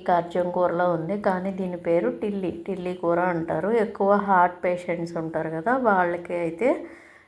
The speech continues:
వండి పెడతారనమాట. ఇది బాగా రోస్ట్ అవ్వాలండి, అప్పుడే దీని రుచి అనేది ఉంటుంది. మనకి కావాలి అంటే టేస్ట్కి తగ్గట్టు కొంచెం అంత కారం వేసుకోవచ్చు, అలాగే మసాలా కూడా సరిపడినంత వేసుకుని కొత్తిమీరతో అయితే గ్రా-,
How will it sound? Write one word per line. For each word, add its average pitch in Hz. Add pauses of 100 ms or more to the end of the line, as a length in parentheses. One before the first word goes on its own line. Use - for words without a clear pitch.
(140)
వండి 196
పెడతారనమాట. 165
ఇది 226
బాగా 190
రోస్ట్ 190
అవ్వాలండి, 165
అప్పుడే 196
దీని 180
రుచి 160
అనేది 175
ఉంటుంది. 165
మనకి 214
కావాలి 185
అంటే 185
టేస్ట్కి 170
తగ్గట్టు 170 (680)
కొంచెం 202
అంత 180 (920)
కారం 180
వేసుకోవచ్చు, 175
అలాగే 214
మసాలా 180
కూడా 180
సరిపడినంత 180
వేసుకుని 170
కొత్తిమీరతో 180
అయితే 160
గ్రా-, 180